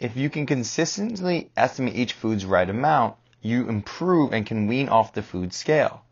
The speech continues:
But if you are nowhere close, you need more work and should continue to weigh your food. The whole point of weighing food is to develop the skill of recognizing accurate serving sizes and eventually get you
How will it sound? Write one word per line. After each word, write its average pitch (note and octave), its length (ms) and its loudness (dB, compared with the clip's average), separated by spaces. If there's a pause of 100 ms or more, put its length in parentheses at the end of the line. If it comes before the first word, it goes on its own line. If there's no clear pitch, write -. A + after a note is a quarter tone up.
(960)
But B2 180 4
if B2 100 -6
you C#3+ 140 4
are A#2+ 100 4
nowhere D3+ 340 2
close, F3+ 540 0
you A#2 100 -2
need C3 280 -2
more C3+ 340 -2
work B2+ 340 2
and G#2 120 -4
should G#2 160 -4
continue C#3+ 580 -2
to B2+ 140 -2
weigh G#2+ 220 4
your G2+ 160 0
food. - 540 0 (960)
The C3+ 80 4
whole B3 300 4
point E3+ 380 -2
of A2 200 0
weighing B2+ 420 4
food F3 420 0
is G#2+ 100 0
to B2+ 160 0
develop C3 320 6
the A#2 60 -6
skill B2 340 0
of G2+ 60 -2
recognizing G#2 880 2
accurate G2 520 -2
serving F3 420 0
sizes G#2+ 560 6 (500)
and B2 160 0
eventually A#2 720 2 (120)
get A#2 260 -2
you A2+ 160 -4